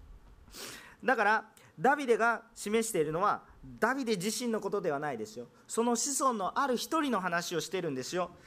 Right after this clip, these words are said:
それはキリストですよっていう話を今してるんですね。さん、えーと、三十節、三十一節ですね。えー、「彼は預言者でしたから、神がか-、彼の子孫の一人を彼の王位に就かせると誓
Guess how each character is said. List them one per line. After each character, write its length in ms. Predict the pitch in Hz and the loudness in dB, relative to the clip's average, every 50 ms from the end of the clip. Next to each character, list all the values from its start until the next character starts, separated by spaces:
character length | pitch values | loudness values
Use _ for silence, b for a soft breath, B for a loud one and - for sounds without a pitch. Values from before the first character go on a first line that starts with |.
| B B | B B
そ 160 | B - 170 | B -2 0
れ 100 | 170 214 | 2 2
は 120 | 247 277 262 | 2 2 0
キ 160 | - - 240 | 0 -2 -2
リ 120 | 247 320 | 0 0
ス 100 | 311 - | 0 0
ト 100 | - 320 | -2 -2
で 80 | 320 339 | -2 0
す 140 | - - 277 | 0 0 0
よ 80 | 339 | -2
っ 20 | 349 | -2
て 140 | - - | 0 -2
い 20 | 151 | -2
う 20 | |
話 360 | 147 139 120 117 117 - 147 | -2 -2 -6 -6 -6 -6 -8
を 80 | 107 80 - - - - - - - - | -8 -10 -10 -16 -20 -20 -20 -20 -14 -8
今 200 | 151 151 147 127 | -6 -4 -4 -4
し 80 | - - | -4 -4
て 80 | 139 | -6
る 80 | 117 101 | -6 -6
ん 40 | 90 | -8
で 60 | 85 | -10
す 100 | - - | -10 -8
ね。 200 | 170 180 - - B B B | -6 -6 -6 -8 B B B
さ 220 | B - 202 196 202 | B -6 -4 -4 -4
ん、 120 | 208 - B B B B B B | -4 -8 B B B B B B
え 380 | 147 151 151 156 151 147 147 143 | -2 0 0 2 0 0 -2 -2
ー 40 | 147 | -2
と、 120 | 147 139 | -4 -4
三 260 | - - 226 226 220 | 0 0 0 0 0
十 100 | 196 208 | -2 -2
節、 280 | 208 214 170 139 - - | -2 -2 -4 -4 -2 -2
三 160 | - 165 156 | -2 -2 -2
十 80 | 127 127 | -4 -6
一 80 | 117 | -8
節 200 | - 120 107 107 | -8 -8 -8 -8
で 60 | 107 | -8
す 80 | 101 - | -8 -6
ね。 140 | 190 202 151 B B B B | -4 -4 -4 B B B B
え 120 | - 185 | -2 -2
ー、 60 | 196 | 0
「彼 220 | 190 247 277 262 240 | 2 2 2 2 4
は 100 | 208 190 | 2 2
預 200 | 175 175 175 196 | 2 0 -2 0
言 180 | 226 277 294 | 0 -2 -2
者 120 | 262 240 190 | 0 -2 -2
で 100 | 170 170 | -2 -2
し 80 | 165 | -4
た 100 | - 147 | -4 -2
か 80 | - 160 | -2 0
ら、 160 | 180 185 139 120 | 0 0 0 -2
神 440 | - - 247 262 269 233 180 156 | -6 -4 -2 -2 -2 -2 -4 -2
が 280 | 135 170 202 196 135 B B B B B | 0 2 2 2 0 B B B B B
か-、 360 | - - 220 226 233 - - - | -4 0 0 2 0 0 -2 -2
彼 220 | - 247 240 233 | -2 0 0 0
の 260 | 202 180 175 170 175 175 | 0 0 0 0 0 -4
子 180 | 175 - - 226 | -8 -8 -4 -2
孫 100 | 214 180 | -2 -2
の 120 | 170 165 160 | 0 -2 -4
一 200 | 160 - - 190 | -4 -2 -2 -2
人 140 | 170 165 180 | 0 0 0
を 140 | 190 175 - - - - | -2 -2 -4 -10 -4 -2
彼 200 | 226 233 233 214 | 0 0 0 2
の 300 | 185 175 - - 247 254 | 0 0 2 2 4 4
王 80 | 240 | 4
位 60 | 220 | 2
に 160 | 190 180 170 - | 0 -2 -6 -6
就 80 | - | -2
か 100 | - 185 | -2 -2
せ 100 | 180 202 | -2 -2
る 120 | 175 165 - | -6 -4 -4
と 120 | 165 151 | -4 -4
誓 140 | - - | -4 -4